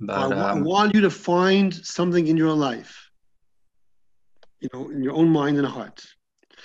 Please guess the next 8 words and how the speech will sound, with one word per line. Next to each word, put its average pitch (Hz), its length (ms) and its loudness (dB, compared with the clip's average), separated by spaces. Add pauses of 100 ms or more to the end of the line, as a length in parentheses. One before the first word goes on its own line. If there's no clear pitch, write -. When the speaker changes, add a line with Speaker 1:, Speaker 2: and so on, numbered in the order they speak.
(300)
Speaker 2:
that 151 220 -8
you 151 200 0
know 180 300 4
is 143 180 2
not 147 420 2
going 156 300 0
to 117 120 -12
change. - 680 -10